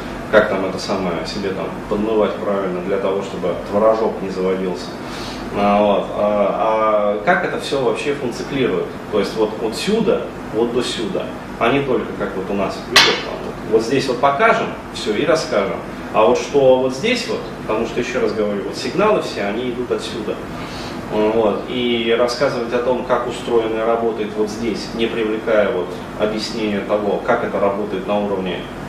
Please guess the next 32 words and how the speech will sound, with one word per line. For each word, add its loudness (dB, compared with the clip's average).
высшей 6
нервной -2
деятельности, -8
а, 2
я -2
считаю, -2
это -4
профанация. -2
То 2
есть 0
это, 8
ну, -2
не 2
более 2
чем -4
статья 0
о 0
половой 0
гигиене. -4
То 8
есть, 2
а, 4
польза, 0
конечно, -2
есть, -2
а, 0
да, 2
позволит 0
не -4
заразиться -2
там -4
трепаком, 0